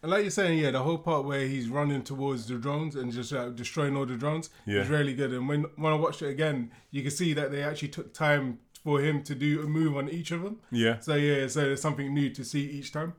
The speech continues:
Speaker 2: Mm.
Speaker 1: So, yeah, no, it's good.
Speaker 2: Uh, yeah, yeah, but, yeah, I'm same as you. I definitely would recommend watching this. Yeah, I'm watching this in cinema. Um, yeah, it's, it's one of those movies where I don't think, if you pay a bit more money to see it, I don't think you, you can be upset.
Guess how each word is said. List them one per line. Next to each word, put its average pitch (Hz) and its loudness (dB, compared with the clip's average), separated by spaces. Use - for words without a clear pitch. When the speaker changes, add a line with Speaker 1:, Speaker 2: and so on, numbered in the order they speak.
Speaker 2:
Mm. 113 2
Speaker 1:
So, 123 -6
yeah, 110 -6
no, 135 -10
it's 117 -16
good. 131 -16
Speaker 2:
Uh, 110 0
yeah, 156 2
yeah, 170 4
but, - -6
yeah, 127 -2
I'm 131 2
same 135 4
as 113 2
you. 113 2
I 107 -2
definitely 110 0
would 110 0
recommend 101 -2
watching 95 -8
this. - -10
Yeah, 107 -2
I'm 104 -2
watching 104 -6
this 98 -8
in 107 -8
cinema. 131 0
Um, 117 2
yeah, 175 0
it's, 135 0
it's 143 -8
one 190 2
of 190 2
those 165 2
movies 165 2
where 147 4
I 170 2
don't 190 4
think, 175 0
if 139 -2
you 180 0
pay 180 6
a 170 4
bit 151 -2
more 156 4
money 143 6
to 123 -6
see 123 0
it, 92 0
I 123 0
don't 147 4
think 131 0
you, 113 4
you 110 -2
can 113 6
be 110 2
upset. 98 -2